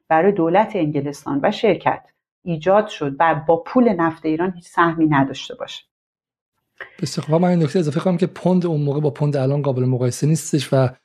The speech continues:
Speaker 2: حالا فکر کنم که نم-، نسبتش رو باید بریم در بیاریم. من دفعه قبل می‌تونم بگم، ولی فکر کنم کاملاً یک، مثلاً یک، یک به هزار و اینها باید بیش-، بیشتر باشه. برای همین ابعاد رو باید با پوند،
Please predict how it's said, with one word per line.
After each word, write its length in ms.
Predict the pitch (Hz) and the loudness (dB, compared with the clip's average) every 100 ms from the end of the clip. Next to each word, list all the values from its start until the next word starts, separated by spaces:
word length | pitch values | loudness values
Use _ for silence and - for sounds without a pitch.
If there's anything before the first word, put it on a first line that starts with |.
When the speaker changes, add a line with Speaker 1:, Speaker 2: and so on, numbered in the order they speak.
| _ _ | _ _
Speaker 2:
حالا 160 | - | -8
فکر 80 | 123 | -6
کنم 160 | 127 135 | -2 -2
که 120 | 139 | 0
نم-، 260 | 135 120 120 | 0 2 0
نسبتش 300 | - 143 127 | -2 -4 -2
رو 100 | 143 | -2
باید 60 | |
بریم 160 | 127 139 | 0 0
در 200 | 135 139 | 2 2
بیاریم. 220 | 139 135 | 0 0
من 120 | 135 | 0
دفعه 220 | 123 - | -4 -2
قبل 60 | 131 | -2
می‌تونم 220 | 131 135 | -2 0
بگم، 220 | 139 143 | 0 0
ولی 100 | 139 | 0
فکر 140 | 135 160 | -2 -2
کنم 160 | 139 | -2
کاملاً 220 | 131 127 131 | 0 0 0
یک، 300 | 135 127 156 | 0 -4 -6
مثلاً 200 | 127 139 | 0 0
یک، 120 | 131 - 127 | 0 0 0
یک 280 | 139 131 - | 2 0 0
به 200 | 123 113 _ _ _ | 0 -2 _ _ _
هزار 340 | - 131 135 135 | -6 -2 0 0
و 20 | |
اینها 180 | 131 123 | 0 0
باید 140 | 135 | -2
بیش-، 160 | 135 131 | -2 -4
بیشتر 380 | 147 - 147 165 | -6 -2 0 0
باشه. 220 | 165 151 | 0 0
برای 80 | 131 | 0
همین 120 | 165 | 0
ابعاد 440 | 156 131 - 175 170 | -2 -2 0 0 2
رو 80 | |
باید 140 | 160 151 | -2 0
با 80 | 131 | -4
پوند، 360 | - 165 170 | 0 2 2